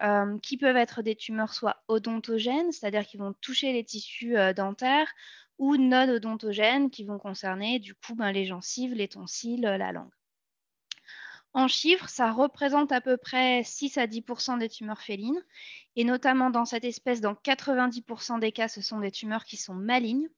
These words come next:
Chez le chien, on est aussi à peu près à six pour cent de, de l'ensemble des tumeurs. Alors par contre, euh, en fonction des sources,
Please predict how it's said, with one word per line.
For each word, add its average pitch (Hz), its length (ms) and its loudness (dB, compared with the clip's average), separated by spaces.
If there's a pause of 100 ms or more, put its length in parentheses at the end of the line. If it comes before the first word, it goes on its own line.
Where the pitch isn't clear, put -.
(720)
Chez - 240 4
le 277 140 4
chien, 262 420 2
on 214 60 0
est 208 80 -2
aussi 202 240 -2
à 196 80 0
peu 190 140 -4
près - 180 -2
à 190 80 0
six - 160 -16
pour 190 180 -12
cent 220 160 -8
de, 196 200 -4
de 185 100 -4
l'ensemble 196 500 -4
des 190 120 -2
tumeurs. 233 600 0
Alors 190 240 0
par 196 180 -6
contre, 226 380 -6 (400)
euh, 196 220 4
en 190 140 -2
fonction 269 380 0
des 208 140 0
sources, - 480 -4